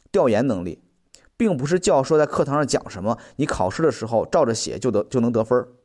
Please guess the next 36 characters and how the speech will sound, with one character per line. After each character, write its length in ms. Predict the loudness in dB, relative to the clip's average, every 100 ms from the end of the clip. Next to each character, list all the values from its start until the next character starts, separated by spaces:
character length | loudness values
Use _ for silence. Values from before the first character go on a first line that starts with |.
| _ _ _
你 140 | -2 2
得 340 | 2 0 -8 _ _ _ _ _ _ _ _ _ _ _
提 200 | -4 0
炼 160 | 2 2
出 120 | 0
自 140 | -4
己 80 | -6
的 80 | -6
观 260 | -2 -2 0
点。 280 | -4 -6 _ _ _ _ _ _ _ _ -6
除 120 | 0
了 100 | 2
完 200 | 4 2
成 200 | 0 -2
指 180 | 0 -2
定 160 | 0 2
的 180 | 2 2
阅 100 | -2
读 120 | -2
材 220 | -2 -2
料， 220 | 0 0 -4 _ _ _ -4
你 120 | -2
还 160 | 0 2
能 140 | 2
寻 260 | 0 0 2
找 160 | 0
新 240 | 0 -2 0
素 180 | 0 -2
材 300 | 0 -2 -4 _ -4
证 180 | 0
明 180 | 2 0
自 120 | -2
己 80 | -4
的 100 | -4
观 220 | 0 0
点， 200 | 0 -2